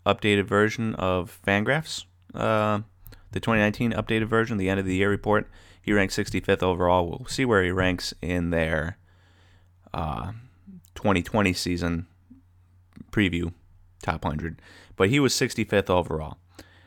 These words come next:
Luke Raleigh is a, you know, forty future value, big raw power, um, good fielding, good throwing, uh, prospect that has, uh, no real feel for hitting.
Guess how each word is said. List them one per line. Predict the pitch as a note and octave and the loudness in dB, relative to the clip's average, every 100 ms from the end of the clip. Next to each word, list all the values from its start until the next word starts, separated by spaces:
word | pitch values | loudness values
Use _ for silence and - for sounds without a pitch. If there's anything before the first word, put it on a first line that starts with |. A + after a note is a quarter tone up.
| _ _ _ | _ _ _
Luke | G#2 G#2 | 0 2
Raleigh | G#2 G#2+ G#2 G2+ F#2+ - - | 6 8 10 8 4 0 0
is | E2+ F2 E2 - | 2 2 0 -6
a, | D#2 C#2 C#2 D#2 - - - _ _ _ _ | -4 -2 -4 -8 -14 -20 -20 _ _ _ _
you | D2+ | -6
know, | E2 D#2+ | -4 -6
forty | - A#2 A2 G#2 | -6 2 2 2
future | - A2 G#2 F#2+ | 2 -2 0 2
value, | F#2 F2+ F#2 F#2 F2+ F2+ - - - _ _ - _ _ _ _ - A#2+ - _ _ - | 6 8 6 4 0 -4 -10 -14 -14 _ _ -20 _ _ _ _ -20 -20 -20 _ _ 4
big | A#2 G#2+ | 4 6
raw | G2+ F#2+ | 8 6
power, | - A2+ G2 G2 G2 G#2 _ _ _ _ _ - | 6 6 8 8 6 0 _ _ _ _ _ -14
um, | - E2 D#2+ D#2+ G2+ | -4 -4 -2 -6 -8
good | - G#2+ - | 2 2 2
fielding, | B2 G#2 G2 F#2+ | 2 4 4 0
good | F2+ F#2 | 0 -2
throwing, | - F#2+ F#2 F2+ F2 F2+ _ _ _ _ _ _ _ - | 2 4 4 2 0 -4 _ _ _ _ _ _ _ -10
uh, | G2 E2+ E2+ | -8 -6 -8
prospect | - G2+ F#2+ - F2+ - - | 0 2 2 4 2 2 -6
that | E2 E2+ | -6 -4
has, | G2 E2+ E2 | 0 0 0
uh, | D#2 E2+ E2+ D2 - - - - _ - | -4 -6 -6 -8 -10 -12 -20 -20 _ -8
no | F#2 F#2 | 0 4
real | F#2 F#2 F2 | 6 4 2
feel | - F2+ | 0 -4
for | - E2+ | -4 -4
hitting. | F#2+ F2 E2+ E2+ | 2 2 2 -2